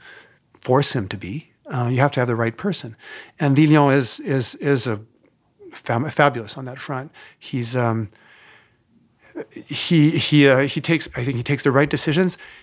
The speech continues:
but he also doesn't just do stuff because it might be fun to, hard, I just, he, he does it because there's a need. It's, it's, it's, uh, it's, uh, just, if nothing needs to be done, nothing needs to be sprayed,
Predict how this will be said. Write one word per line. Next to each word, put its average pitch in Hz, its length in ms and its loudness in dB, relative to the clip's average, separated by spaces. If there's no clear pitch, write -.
but 151 100 2
he - 120 2
also 190 280 2
doesn't 151 400 2
just 117 240 -4
do 151 160 4
stuff 151 400 2
because 117 840 -4
it 143 160 0
might 127 220 4
be 123 80 -2
fun 139 380 2
to, 294 180 -4
hard, 147 240 2
I - 80 0
just, - 300 -4
he, 139 180 0
he 151 160 -2
does 175 220 6
it 143 100 0
because 131 300 -2
there's 127 200 2
a 120 60 -2
need. 95 220 -6
It's, - 200 -10
it's, 151 180 -6
it's, 170 260 -6
uh, 139 160 2
it's, - 240 -4
uh, 131 60 0
just, 117 300 -2
if 135 220 -2
nothing 160 300 2
needs 143 220 -2
to 135 100 -4
be 117 140 -4
done, 117 320 0
nothing 127 240 -2
needs 123 160 -2
to 131 80 -6
be 117 60 -6
sprayed, 120 420 -2